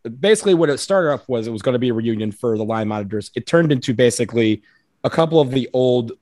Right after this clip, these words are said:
line monitors and headline monitors came back to kind of give some advice to the new guys, uh, and gals who are going to be doing it this year, given that, if we think about it, half of the campus have not been in Cameron,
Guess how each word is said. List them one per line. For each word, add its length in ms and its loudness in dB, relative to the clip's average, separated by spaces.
line 260 0
monitors 420 -4
and 80 -6
headline 300 -4
monitors 340 -6
came 240 -2
back 300 0
to 100 -6
kind 220 0
of 160 -2
give 180 0
some 140 -2
advice 320 -2
to 220 -2
the 320 -4
new 220 -2
guys, 540 -8
uh, 280 2
and 160 0
gals 380 -6
who 240 -2
are 100 -2
going 240 0
to 100 -10
be 120 -2
doing 300 -2
it 120 -6
this 220 2
year, 260 2
given 280 0
that, 300 -2
if 140 -10
we 120 -4
think 180 0
about 200 2
it, 160 0
half 520 -4
of 160 -2
the 80 -8
campus 560 -2
have 240 0
not 260 -4
been 160 0
in 120 0
Cameron, 360 -4